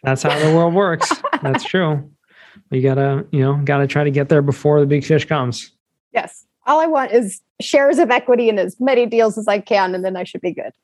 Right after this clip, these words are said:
Speaker 2: I don't wanna just put all
Speaker 1: Right.
Speaker 2: my eggs in one
Speaker 1: Makes
Speaker 2: basket,
Speaker 1: sense.
Speaker 2: one deal, right?
Speaker 1: Absolutely. Well, I wanna transition now. We call the final four. These are four questions I ask all my guests, which is for you, the first one, what's the worst job that you ever had?
Speaker 2: When I was really young, I worked at a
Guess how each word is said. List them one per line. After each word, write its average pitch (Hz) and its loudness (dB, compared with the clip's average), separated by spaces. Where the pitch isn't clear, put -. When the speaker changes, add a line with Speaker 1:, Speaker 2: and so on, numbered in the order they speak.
Speaker 2:
I 220 0
don't 226 2
wanna 214 0
just 214 -8
put 233 0
all 196 2
Speaker 1:
Right. 190 0
Speaker 2:
my 190 4
eggs 175 0
in 185 -2
one 202 0
Speaker 1:
Makes 160 0
Speaker 2:
basket, 156 -4
Speaker 1:
sense. - -4
Speaker 2:
one 190 0
deal, 170 -4
right? 131 -4
Speaker 1:
Absolutely. 135 -2
Well, 190 2
I 196 -2
wanna 240 0
transition 214 2
now. 190 2
We 190 4
call 185 4
the 170 2
final 208 0
four. 135 0
These 175 0
are 160 4
four 175 0
questions 160 -2
I 165 2
ask 165 -4
all 202 2
my 165 2
guests, 143 0
which 147 -2
is 165 0
for - -2
you, 190 4
the 160 4
first 165 -2
one, 135 2
what's 165 -2
the 135 2
worst 135 -2
job 123 -2
that 135 -4
you 135 -2
ever 127 -2
had? 117 -6
Speaker 2:
When 349 2
I 440 4
was 285 2
really 277 4
young, 214 4
I 180 0
worked 233 -2
at - -2
a 196 -8